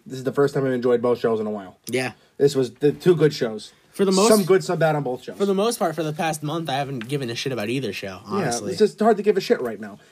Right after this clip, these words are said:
Speaker 1: This goes, but this goes back to our first conversation of the thing. We're not going back into that. We'll be here all day.
Speaker 2: So, A E W Dynamite we'll start with, as always, May sixth, twenty twenty, from Daly's Place. First off,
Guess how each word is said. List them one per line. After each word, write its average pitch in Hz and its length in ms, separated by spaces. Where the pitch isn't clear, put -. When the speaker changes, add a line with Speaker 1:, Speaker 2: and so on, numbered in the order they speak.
Speaker 1:
This 143 140
goes, 165 160
but 139 160
this 170 140
goes 175 180
back 170 260
to 165 80
our 156 120
first 151 380
conversation 147 500
of 110 40
the 107 60
thing. 110 160
We're 120 120
not 139 120
going 135 140
back 135 180
into 123 120
that. 127 220
We'll 113 100
be 120 100
here 110 120
all 107 100
day. 104 120
Speaker 2:
So, 139 560
A 202 100
E 214 160
W 214 280
Dynamite 208 400
we'll 185 160
start 185 240
with, 180 200
as 202 280
always, 139 500
May 139 220
sixth, 143 340
twenty 139 180
twenty, 135 320
from 139 180
Daly's 127 380
Place. 147 280
First 160 320
off, 165 280